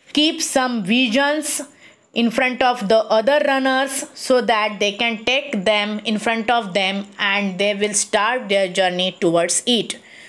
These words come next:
So this is the role of doer, manager, leader and mentor. I hope friends you might have understood the concept of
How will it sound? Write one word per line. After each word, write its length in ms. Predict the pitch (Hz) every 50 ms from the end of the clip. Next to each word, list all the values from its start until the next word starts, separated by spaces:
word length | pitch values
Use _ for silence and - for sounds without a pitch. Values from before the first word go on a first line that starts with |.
| - _
So 120 | - - 208
this 240 | 180 196 196 -
is 140 | 254 254 202
the 100 | 196 196
role 340 | 180 190 202 220 240 254 262
of 300 | 254 247 214 196 175 165
doer, 480 | 190 208 233 247 262 262 262 269 269 262
manager, 640 | 226 190 185 190 202 220 226 208 196 233 233 233 233
leader 580 | 220 196 175 190 190 196 185 196 196 196 208 202 -
and 220 | 247 285 285 233
mentor. 560 | 208 180 170 165 170 202 196 175 151 143 - - - _ _ - - - - - -
I 160 | - 196 190
hope 260 | 190 175 254 294 320 320
friends 520 | 320 - 285 277 277 285 285 285 285 -
you 100 | 240 208
might 240 | - - 226 254 262
have 220 | 254 294 294 285
understood 600 | 277 269 254 269 269 269 262 269 269 269 269 233
the 80 | 226 208
concept 720 | - - 214 220 233 240 - - 277 262 254 262 - -
of 320 | - 220 214 214 208 208